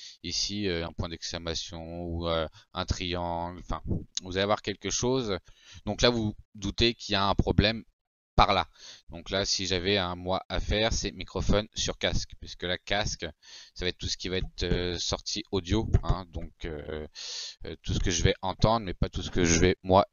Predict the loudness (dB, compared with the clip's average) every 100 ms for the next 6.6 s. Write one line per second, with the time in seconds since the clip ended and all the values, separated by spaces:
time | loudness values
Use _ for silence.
0 | 0 0 0 0 -2 -2 -6 -10 -2 0
1 | 0 -4 -8 -8 -6 -6 -8 _ _ -20
2 | -12 -8 -4 -2 2 0 0 -2 -2 0
3 | -2 -2 -4 -8 -12 _ -20 -8 -4 -4
4 | -2 0 0 -2 -4 -2 -4 -4 -4 -6
5 | -2 -4 -4 -8 -8 -8 -8 -6 -4 -2
6 | -2 -6 -12 -12 -12